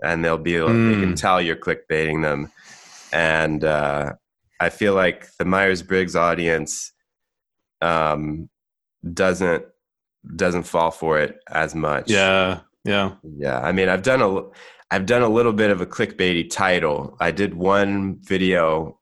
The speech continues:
Speaker 1: <laughs> that did pretty, I was shocked that it did as well as it did, but I titled it, "I Lost Her Forever." Like, this very
Speaker 2: <laughs>
Speaker 1: dramatic title. People are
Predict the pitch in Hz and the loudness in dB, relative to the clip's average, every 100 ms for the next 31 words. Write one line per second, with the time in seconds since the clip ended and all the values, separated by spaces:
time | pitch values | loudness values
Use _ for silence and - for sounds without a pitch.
0 | - - - 143 110 98 107 104 98 - | -18 -8 -4 0 2 2 0 -2 -2 0
1 | 117 - - - 113 113 - 147 123 120 | -2 -2 -8 -2 0 2 2 2 2 0
2 | - - 107 101 92 90 104 107 104 90 | -4 0 2 4 0 -2 0 2 2 2
3 | 95 90 82 85 - 101 92 85 - - | 2 2 0 -6 0 2 2 0 -8 -20
4 | _ _ 98 95 95 117 110 104 95 95 | _ _ 2 2 2 2 4 4 2 2
5 | 87 - 95 95 95 95 - 95 90 - | 0 0 0 2 2 2 0 -2 -2 -2
6 | 87 76 87 76 73 69 - 82 82 - | -2 0 0 0 -4 -6 -6 -6 -6 -4
7 | - 202 98 - - - 208 95 95 92 | 0 0 2 0 0 2 2 2 0 -2
8 | - - - - 101 95 95 92 92 - | -4 -14 -14 -4 2 2 2 2 0 -2
9 | 101 101 | -2 0